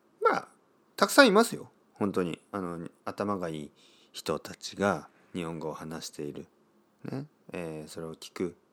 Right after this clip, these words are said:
ことができます。ただし、YouTubeとか、ポッドキャストではあんまりないんですよね。どちらかというと、ノリ。「へへへへへ。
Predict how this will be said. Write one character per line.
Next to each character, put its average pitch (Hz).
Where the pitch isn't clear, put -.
こ -
と 92
が 80
で 80
き -
ま 85
す。 -
た 196
だ 156
し、 156
YouTube 180
と -
か、 -
ポ 120
ッ -
ド -
キ 175
ャ 170
ス -
ト -
で 82
は 78
あ 196
ん 190
ま 185
り 127
な 120
い 160
ん 107
で -
す -
よ -
ね。 135
ど 127
ち -
ら 175
か 180
と -
い 104
う 104
と、 127
ノ 117
リ。 127
「へ 427
へ -
へ -
へ -
へ。 -